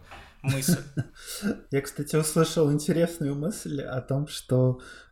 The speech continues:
Speaker 2: небезызвестный Майк Киннон, э, вообще бы в наше время уже бы сел в тюрьму. <laughs> Но у Киннона хватало историй.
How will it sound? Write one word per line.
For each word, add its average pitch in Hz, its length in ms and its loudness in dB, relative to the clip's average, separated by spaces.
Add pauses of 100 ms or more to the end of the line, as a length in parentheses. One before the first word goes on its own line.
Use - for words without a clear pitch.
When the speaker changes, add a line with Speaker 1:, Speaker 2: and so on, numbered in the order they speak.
Speaker 2:
небезызвестный 139 760 0
Майк 127 280 0
Киннон, 175 460 0 (520)
э, 120 440 -4
вообще 127 400 -8
бы 139 220 -4 (240)
в 131 60 -6
наше 143 300 0
время 139 340 0 (200)
уже 131 300 -4
бы 143 140 -4
сел 139 260 -2
в - 80 -10
тюрьму. 156 520 -4 (280)
<laughs> - 280 -4
Но 135 200 -2
у 135 80 0
Киннона 156 400 0
хватало 139 680 2
историй. 156 680 -2